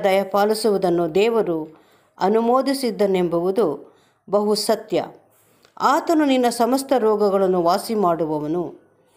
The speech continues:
ಎಂಬ ಪ್ರವಾದಿಯ ಹೇಳಿಕೆಯು ಧರ್ಮಶಾಸ್ತ್ರದ ಮೂಲಕವಾಗಿ ಒಡಂಬಡಿಕೆಯ ಪ್ರಕಾರ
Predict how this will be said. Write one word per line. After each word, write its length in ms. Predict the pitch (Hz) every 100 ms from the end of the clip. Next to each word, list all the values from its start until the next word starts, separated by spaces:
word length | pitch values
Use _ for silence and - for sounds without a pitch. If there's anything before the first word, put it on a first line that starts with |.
| _ _
ಎಂಬ 240 | 180 202 202
ಪ್ರವಾದಿಯ 560 | 196 196 226 254 247 220
ಹೇಳಿಕೆಯು 680 | 185 185 180 220 254 175 - - _ _ -
ಧರ್ಮಶಾಸ್ತ್ರದ 800 | 214 233 269 262 311 339 339 302
ಮೂಲಕವಾಗಿ 880 | 277 240 240 233 220 208 208 185 196
ಒಡಂಬಡಿಕೆಯ 800 | 190 175 220 240 233 208 202 185
ಪ್ರಕಾರ 460 | 180 165 - 180